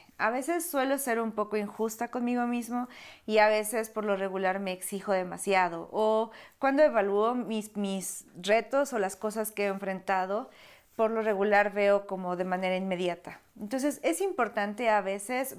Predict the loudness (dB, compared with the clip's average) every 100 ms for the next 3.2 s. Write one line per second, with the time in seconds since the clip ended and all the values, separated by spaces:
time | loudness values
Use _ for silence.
0 | -2 0 0 -2 -2 -4 -2 0 0 -2
1 | -8 -6 -6 -10 -20 -20 -4 -2 2 4
2 | 4 2 0 -4 -4 -2 -2 -4 -8 -10
3 | -12